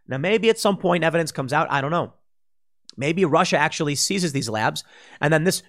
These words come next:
debunked conspiracy turns into a fact only six months later. 'Cause that seems to be what's happening in the United States. You'll see a story, and it turns out to be a hoax.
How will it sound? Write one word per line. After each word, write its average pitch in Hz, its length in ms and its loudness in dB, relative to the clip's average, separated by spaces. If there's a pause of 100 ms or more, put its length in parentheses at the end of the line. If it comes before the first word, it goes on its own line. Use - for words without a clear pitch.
debunked 160 520 2
conspiracy 160 720 0 (160)
turns 185 260 0
into 208 260 0
a 196 40 4
fact - 560 0
only 139 240 -2
six - 300 -6
months 156 260 -4
later. 170 260 0
'Cause - 440 -4
that 240 80 2
seems 294 260 -2
to 247 80 -4
be 240 140 2
what's 190 180 2
happening 156 400 -2
in 131 60 -6
the 131 60 -6
United 123 200 -6
States. - 380 -6 (580)
You'll - 140 2
see 202 140 2
a 190 40 6
story, 185 400 4
and 160 80 -4
it - 20 -6
turns 156 140 0
out - 60 2
to 160 80 -8
be 196 80 4
a 196 80 6
hoax. 226 320 0